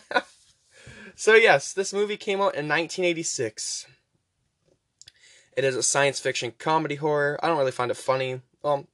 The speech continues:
the acting can be kind of <laughs> So it was directed by, uh,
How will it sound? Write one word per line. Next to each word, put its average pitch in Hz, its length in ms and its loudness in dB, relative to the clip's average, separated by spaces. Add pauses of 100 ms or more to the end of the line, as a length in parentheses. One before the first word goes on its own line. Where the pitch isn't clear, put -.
the 139 80 2
acting 123 400 0
can 120 180 -6
be 113 160 -6
kind 110 240 -6
of 110 180 -6 (2250)
<laughs> 127 200 -10 (2750)
So - 160 -6
it 160 120 6
was 175 120 4
directed 185 380 2
by, 156 340 6
uh, 131 560 4